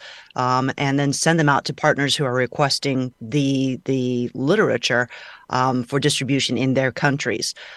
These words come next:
Uh, and in this case, the partnership w-, between Mission Cry and the partners in India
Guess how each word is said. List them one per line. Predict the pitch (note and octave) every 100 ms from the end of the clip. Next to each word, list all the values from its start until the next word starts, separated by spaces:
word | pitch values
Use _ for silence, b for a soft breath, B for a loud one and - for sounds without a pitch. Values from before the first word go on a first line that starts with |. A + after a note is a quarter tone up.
| B
Uh, | C3+ C3
and |
in | D#3 D#3+
this | A#3+ D4+
case, | - D3+ B2+ A#2+ -
the | D#3
partnership | D3 G#3+ G#3+ F#3 - D3 - _ D3 -
w-, | D3+ E3
between | - - - F#3+ F#3
Mission | D#3 E3 E3+ E3
Cry | D#3 C#3+ C3 C3
and | C#3 C#3 C#3 B2+
the | B2+ C3+ B2+
partners | E3+ D3 C#3
in | C3 -
India | E3 F#3+ C3 A2+